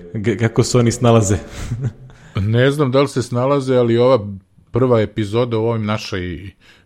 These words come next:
Speaker 2: <laughs> se-, sezoni, jeli, pod pandemijom je bila možda jedna od najslušanijih u posljednje vreme.
Speaker 1: <laughs> Znači, ljudi imaju
Speaker 2: Od kad smo
Speaker 1: mnogo vremena.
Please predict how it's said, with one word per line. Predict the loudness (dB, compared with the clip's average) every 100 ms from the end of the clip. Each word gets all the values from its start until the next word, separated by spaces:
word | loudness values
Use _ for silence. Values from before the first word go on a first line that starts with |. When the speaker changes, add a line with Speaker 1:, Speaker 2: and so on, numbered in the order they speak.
| _
Speaker 2:
<laughs> | -12 -6 -4 -4 -4 -6
se-, | -8 -4 -4
sezoni, | -4 -6 -4 -2 0 0 -2
jeli, | -4 -4 -8 -12 -20 _
pod | -6 -4
pandemijom | -4 -4 -2 -2 0 0 0 0
je | -2
bila | -2 -6 -2 0 0
možda | -2 -2 -2
jedna | 0 -2
od | -4 -4
najslušanijih | -6 -6 -8 -10 -6 -4 -4 -6 -10
u |
posljednje | -10 -10 -6 2
vreme. | 4 4
Speaker 1:
<laughs> | 2
Znači, | 0 -2
ljudi | -2 0 2
imaju | 4
Speaker 2:
Od | 6
kad | 6 8
smo | 8
Speaker 1:
mnogo | 8 4
vremena. | 2 2 0